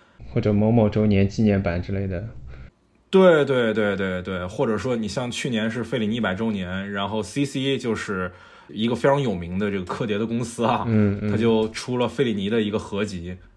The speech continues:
Speaker 2: 然后那个合集也是修复质量也是比较好的嘛。所以你说这个在西方这个国家，或者说是我们其他的没有墙的这些国家里面，他们其实，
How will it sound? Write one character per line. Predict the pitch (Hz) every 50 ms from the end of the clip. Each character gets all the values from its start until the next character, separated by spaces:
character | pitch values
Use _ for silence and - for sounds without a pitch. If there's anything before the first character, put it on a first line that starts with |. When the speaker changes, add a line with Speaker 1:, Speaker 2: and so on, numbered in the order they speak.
| _ _
Speaker 2:
然 | - 98 107 139
后 | 185
那 | 214 247
个 | 208 147
合 | - 156 147
集 | 135 165 165
也 | 135 101
是 | 92 - -
修 | - - 156
复 | 151 151 156
质 | 127 156 160
量 | 147 131 113
也 | 95
是 | 92 90 107
比 | 95
较 | 104 120 135
好 | 131 - 104 - - 80
的 | 82
嘛。 | 80 78 - - _ _ _ _
所 | - 220
以 | 220 190 175
你 | 139 135
说 | 139 170 196
这 | 220 214
个 | 175 151 - - - _ _ _ _ _ _ _
在 | - 190 175 151 139 139 - -
西 | - - - - - 233
方 | 220 233 233 233
这 | 226 214 170
个 | 135
国 | 104 113 110 107
家， | 123 123
或 | 123 139 113
者 | 101
说 | 95 123 127 127
是 | 120 120 113 107
我 | 101 95 90
们 | 95 98
其 | 90 - -
他 | - 170 180 180
的 | 160 131
没 | 107 113
有 | 131 180
墙 | 139 113 - - 95
的 | 143
这 | 165 -
些 | 127 123
国 | 107 110 101
家 | 107 110 107
里 | 95 87
面， | 85 80 85 92
他 | - - 156
们 | 202 226 214
其 | - - 170
实， | 170 170 175 196 208